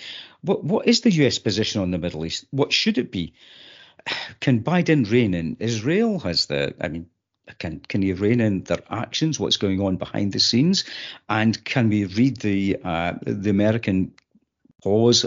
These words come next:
of funding for unrwa as possibly a means of saying they're still with you, Israel, whilst behind the scenes trying to, to rein them in? Well, is it,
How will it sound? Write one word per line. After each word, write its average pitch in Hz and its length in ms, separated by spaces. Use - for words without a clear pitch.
of 90 220
funding 113 380
for 92 120
unrwa 98 640
as - 140
possibly 98 800
a 98 80
means 101 300
of 95 80
saying 95 300
they're 87 100
still - 260
with 101 340
you, 101 160
Israel, 95 600
whilst 98 420
behind 98 360
the 95 60
scenes 95 380
trying 92 300
to, 90 220
to - 260
rein 92 300
them 82 120
in? 120 240
Well, 180 400
is 170 280
it, - 120